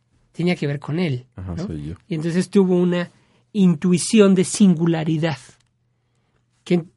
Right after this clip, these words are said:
Speaker 1: en todo caso sería previa a la
Speaker 2: Ajá.
Speaker 1: asignación de un signo lingüístico.
Speaker 2: Así es.
Speaker 1: Bien, ahora, lo que yo creo es que en realidad, eh, la, sí, lo que me parece definitivo es que es imposible pensar en un est-, en un estatuto antropológico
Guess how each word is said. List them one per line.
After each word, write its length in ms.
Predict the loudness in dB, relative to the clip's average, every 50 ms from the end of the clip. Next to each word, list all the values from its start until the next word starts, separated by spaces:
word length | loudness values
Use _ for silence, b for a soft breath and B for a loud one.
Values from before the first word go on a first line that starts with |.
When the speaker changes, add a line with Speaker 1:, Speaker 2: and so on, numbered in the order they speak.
| _ -8
Speaker 1:
en 160 | -6 -6 -4
todo 260 | -2 0 0 0 0
caso 280 | 0 -2 -2 -2 -4 -4
sería 340 | -4 -4 -2 -2 -4 -4
previa 640 | -4 -4 -2 2 2 4 2 2 -2 -4 -8 -12 _ _ _ _ _ _ _ _ _ _ _ _ _
a 120 | -12 -10 -8
la 300 | -6 -4 -4 -4 -4 -6
Speaker 2:
Ajá. 100 | -8 -10
Speaker 1:
asignación 500 | -8 -6 -4 -4 -4 -4 -6 -6 -6 -6
de 60 | -6
un 80 | -6
signo 240 | -6 -6 -6 -6 -4
lingüístico. 560 | -6 -6 -6 -4 -4 -6 -6 -8 -12 -16 -14
Speaker 2:
Así 220 | -12 -12 -12 -14 -16
es. 120 | -16 -18 _ b b b b b b b
Speaker 1:
Bien, 260 | 2 4 4 4 2 B B B B B B B B
ahora, 240 | B 4 4 4 4 4
lo 140 | 4 4
que 120 | 4 4 4
yo 120 | 2 2
creo 180 | 4 4 2 2
es 100 | 2 2
que 100 | 2 2
en 60 | 4
realidad, 520 | 4 6 6 6 6 6 6 4 2 0 -6 _ _ _ _ _ _ _ _ _ _ _ _ _ -2
eh, 380 | 2 4 6 6 6 4 2 -2 _ _ _ _ _ _ -4
la, 480 | 0 2 2 4 4 2 2 0 -2 -4
sí, 380 | -6 -8 -2 2 4 4 6 6 4
lo 120 | 2 2
que 180 | 4 4 2 2
me 180 | 2 2 2
parece 260 | 2 2 2 2 2 0
definitivo 800 | 0 0 2 2 2 2 2 0 0 0 2 2 0 0 -2 -8 b b b b b b b b b b b _ _
es 180 | -6 -6 -4 -2
que 120 | 0 -2
es 120 | 0 2 2
imposible 500 | 2 2 2 0 2 2 2 4 2 2
pensar 380 | 2 2 2 4 4 6 6
en 120 | 6 8 8
un 140 | 8 6
est-, 260 | 4 2 0 -6 _ _
en 160 | 4 6 6 8
un 100 | 8 6
estatuto 680 | 4 2 0 -8 -10 -8 _ -2 -2 -2 0 -2 -4
antropológico 880 | -2 -2 -4 -4 -4 -2 -2 -2 -2 -2 -4 -8 -16 -14 -14 -14 -16